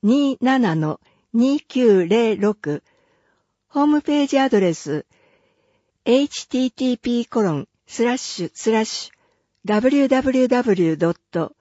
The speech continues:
アイダブリューエーケーアイエヌオーアイイードットシーオードットジェーピー。モデルハウス見学、随時承ります。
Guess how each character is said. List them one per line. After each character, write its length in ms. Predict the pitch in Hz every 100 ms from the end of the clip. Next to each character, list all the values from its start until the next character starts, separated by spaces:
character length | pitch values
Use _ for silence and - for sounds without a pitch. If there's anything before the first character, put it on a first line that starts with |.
| _ _ _ -
ア 140 | 226
イ 120 | 277
ダ 160 | 262 262
ブ 120 | 262
リ 120 | 247
ュ 120 | 240
ー 60 | 233
エ 100 | 208 240
ー 120 | 220
ケ 200 | - 233
ー 180 | 240 226 -
ア 180 | 208
イ 140 | 220 -
エ 120 | - 196
ヌ 180 | 226 -
オ 240 | 226 208
ー 60 | 185
ア 160 | - 196
イ 160 | 196 -
イ 60 | 202 208 180
ー 40 | -
ド 140 | 170
ッ 60 | - _
ト 240 | 185 156 -
シ 340 | - 247 254
ー 60 | 247
オ 160 | 233 170
ー 20 |
ド 140 | 175
ッ 60 | 170 _ -
ト 220 | 175 - _ _
ジ 120 | 208
ェ 60 | 214
ー 80 | -
ピ 360 | 202 190 151 -
ー。 40 | _ _ _ _ _ _ _ _
モ 140 | - 208
デ 140 | 277
ル 140 | 277 269
ハ 240 | 285 269
ウ 40 |
ス 160 | 262 -
見 240 | 247 226
学、 420 | 196 185 - 170 165 _ _ _
随 340 | - 254 320 302
時 240 | 185 175 _
承 640 | 165 262 247 240 233 226
り 100 | 214
ま 140 | 208 233
す。 340 | - - -